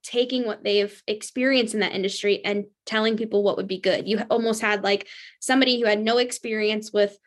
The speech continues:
social selling and network marketing, helping all these social sellers and network marketers. And I was like, "Well, there's no, there's a huge gap and discrepancy there. I'm gonna come in and bridge the gap." So instead of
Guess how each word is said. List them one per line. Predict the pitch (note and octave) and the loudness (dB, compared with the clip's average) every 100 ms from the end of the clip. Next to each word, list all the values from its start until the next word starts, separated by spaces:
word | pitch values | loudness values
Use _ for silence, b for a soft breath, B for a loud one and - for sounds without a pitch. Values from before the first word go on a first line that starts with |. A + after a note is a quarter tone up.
| b b | b b
social | - A3+ A3 A3+ | 0 0 0 -2
selling | A3+ G#3+ | 0 0
and | G#3 | 0
network | - G#3 G#3+ | -2 -4 0
marketing, | G#3+ G#3+ G#3 G3 | -2 0 -2 0
helping | - C4+ B3+ A3 | 0 2 2 2
all | G3+ | 4
these | G#3 G#3+ | 2 2
social | A3 A3 | -2 -8
sellers | G#3+ G#3 G#3 | -4 -4 -2
and | G#3+ | -4
network | G3 G#3+ G#3 | -2 -4 -2
marketers. | A3 A3 G#3 | -2 -2 -4
And | G#3 | -2
I | |
was | G#3+ | 0
like, | G#3 | 0
"Well, | G#3+ A#3 | 2 2
there's | A#3 A3+ | 0 2
no, | B3+ C#4+ C#4+ - | 4 4 2 -2
there's | B3+ B3 | -2 0
a | |
huge | A3+ F#4 - - | 2 4 4 2
gap | C4 C4+ - - | -2 -2 -4 -8
and | A#3 | -6
discrepancy | G#3+ G#3+ C4 B3 A#3+ A3 | -4 -2 -2 -2 -2 0
there. | G3+ F#3+ F#3+ - A3+ | 2 4 2 -2 0
I'm | B3 | 0
gonna | C4 | 0
come | B3+ A3 | 0 0
in | G#3 | 0
and | G3+ G3+ | -2 -2
bridge | F3 - | -6 -4
the | - | -2
gap." | D4+ C4 - B B B B _ - | -2 -2 -10 B B B B _ -8
So | - C#4 B3+ A3+ - - | 2 4 6 6 4 0
instead | B3 B3 C#4 D4+ | 0 2 2 4
of | F4+ | 4